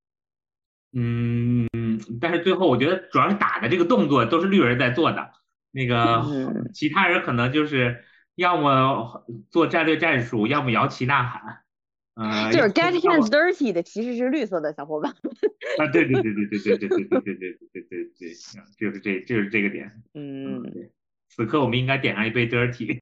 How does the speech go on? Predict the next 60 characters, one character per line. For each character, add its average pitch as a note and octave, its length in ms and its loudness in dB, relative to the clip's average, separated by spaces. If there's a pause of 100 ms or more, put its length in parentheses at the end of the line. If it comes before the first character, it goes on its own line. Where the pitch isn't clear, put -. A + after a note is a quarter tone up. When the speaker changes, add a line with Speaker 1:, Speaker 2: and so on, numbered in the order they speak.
(300)
Speaker 1:
<laughs> - 1500 -4
为 F3 200 4
绿 F#3+ 180 4
色 E3+ 100 4
的 D3 80 2
小 B2 160 2
伙 B2 140 2
伴 G#2+ 300 2
啊， G2+ 200 -4
一 B2+ 160 2
饮 G#2 140 4
而 F#2+ 180 0
尽。 A2+ 240 -2 (760)
Speaker 2:
啊， - 80 -10
一 C#3 200 0
夜 E3+ 160 4
不 B2+ 100 -4
用 D3+ 140 -2
睡 D3 260 0
了， - 80 -12 (100)
就。 - 120 0 (640)
Speaker 1:
嗯， A#2+ 200 -2
对。 A2+ 220 0 (680)
啊， G#2 120 -8
这 A#2 100 -4
个 A#2+ 60 0
有 A2+ 80 0
点 G#2 120 -2
像 A#2+ 200 -4
那 A2 100 -2
个 G#2 80 -2
什 G2 100 -8
么， F#2+ 220 -10 (1120)
这 G#2 40 -12
个 F#2 280 -12 (580)
《阳 A2+ 220 -2
光 - 120 -10
鲜 D#3 140 -2
花》 D3+ 140 0
那 C#3 100 -8
首 G#2 140 -8
歌 A2+ 180 -4
叫 A#2+ 80 -2
什 A#2 80 -8
么 G2+ 140 -10
来 G2 120 -4
着？ - 60 -12
什 G#2 100 -12
么 G2+ 140 -2
长 A2+ 220 -4
岛 A2 120 2
冰 A2+ 240 -6
茶， F2 140 -8
我 G2 100 -4
们 G#2 80 -2
把 A#2+ 120 0
长 A#2+ 160 -2
岛 G#2+ 40 -4
冰 A2+ 140 -8
茶 G#2 240 -6